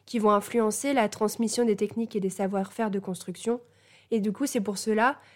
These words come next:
qu'un territoire a une architecture qui est souvent liée à, à tout ça et qui est radicalement marquée d'un territoire à l'autre. C'est pour ça qu'en Alsace, on n'aura pas la même chose qu'en, en Auvergne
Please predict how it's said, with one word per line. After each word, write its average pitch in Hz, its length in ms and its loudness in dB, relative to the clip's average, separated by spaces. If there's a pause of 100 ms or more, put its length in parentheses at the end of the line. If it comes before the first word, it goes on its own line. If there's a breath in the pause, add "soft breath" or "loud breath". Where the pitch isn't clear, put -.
qu'un 202 180 0
territoire 240 720 2 (220 soft breath)
a 220 120 4
une 220 120 6
architecture 208 760 -2
qui - 140 -10
est 196 40 -8
souvent 220 380 -4
liée 208 520 -2 (420 soft breath)
à, 190 720 2
à 196 80 -2
tout 196 140 -8
ça 240 320 2 (300 loud breath)
et 226 100 2
qui 240 140 2
est 214 40 6
radicalement 214 640 2
marquée 202 340 -2
d'un 214 160 -2
territoire 196 460 -4
à 185 100 -4
l'autre. 214 300 2
C'est - 140 -20
pour 196 120 -18
ça 220 160 0
qu'en 196 200 -2
Alsace, 214 580 2
on 202 40 -2
n'aura 185 220 -2
pas 208 140 0
la 202 100 2
même 185 160 -2
chose 214 320 -4
qu'en, - 720 -4
en 190 240 2
Auvergne 247 680 6